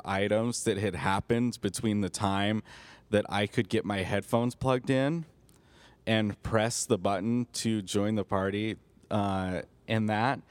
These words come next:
And so I was like, "What happened to it? How do I join this? Where am I?"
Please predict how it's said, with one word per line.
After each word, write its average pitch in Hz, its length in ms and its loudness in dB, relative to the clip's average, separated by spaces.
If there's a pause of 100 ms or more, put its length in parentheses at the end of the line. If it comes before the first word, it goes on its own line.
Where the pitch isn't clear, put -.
(380)
And 120 180 2
so 123 240 2
I 113 220 -2
was 110 260 -2
like, 104 400 0 (600)
"What 95 140 -2
happened 117 280 0
to 87 100 -2
it? - 120 -6 (200)
How - 140 2
do 135 80 4
I 156 80 4
join 175 240 2
this? 113 280 -2 (100)
Where 175 180 6
am 233 180 4
I?" 139 280 0